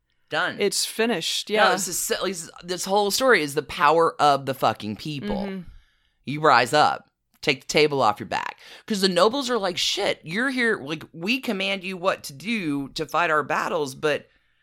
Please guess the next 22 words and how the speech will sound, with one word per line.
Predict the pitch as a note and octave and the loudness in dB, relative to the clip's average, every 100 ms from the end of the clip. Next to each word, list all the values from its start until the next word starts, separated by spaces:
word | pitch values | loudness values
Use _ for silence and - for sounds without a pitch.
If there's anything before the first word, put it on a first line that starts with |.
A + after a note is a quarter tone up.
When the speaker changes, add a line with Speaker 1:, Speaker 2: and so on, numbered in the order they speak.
| _ | _
Speaker 1:
you | - G#3+ | -6 -2
don't | C4 | 0
wanna | F3 A#2+ | -2 -4
fight | - E3+ C#4+ | -4 -4 -4
this | - - | -8 -8
one." | A#2 C3 | -8 -8
It's | - - - | -10 -10 -12
totally | - B3+ B3+ A3+ G3+ F3 - | -12 -6 -4 -2 -2 -4 -4
undercutting | G3 G#3 F#3+ F3 - F3 D#3 D3+ D3+ C3+ _ _ _ _ _ _ _ | -4 -2 -6 -8 -6 -6 -4 -6 -8 -12 _ _ _ _ _ _ _
the | D#3 | -6
power | - F#3 F#3 F#3+ | -4 0 2 2
dynamic | F3+ D#3 D3+ C#3 B2+ | 2 2 0 -2 -4
in | C3 | -6
place | - D#3+ C3+ - - | -4 -4 -4 -6 -2
of | C#3+ C#3 C3 C3 B2 _ - | 2 4 2 -2 -8 _ -12
Speaker 2:
Yeah. | G3+ E3 D#3+ | -10 -10 -8
Speaker 1:
noble | D3 D#3 D3+ C#3+ C3 | 0 2 2 0 -2
and | B2 | -2
landed | B2 A#2 G#2+ | -2 -2 -4
gentry. | A2 D#2 F2 D#2 - _ _ G#2+ | -6 -8 -8 -12 -14 _ _ -14
Okay. | G#2 - _ _ _ _ _ _ _ _ _ _ _ _ _ _ _ | -10 -10 _ _ _ _ _ _ _ _ _ _ _ _ _ _ _
The | E3+ D#3+ C#3+ | 0 2 0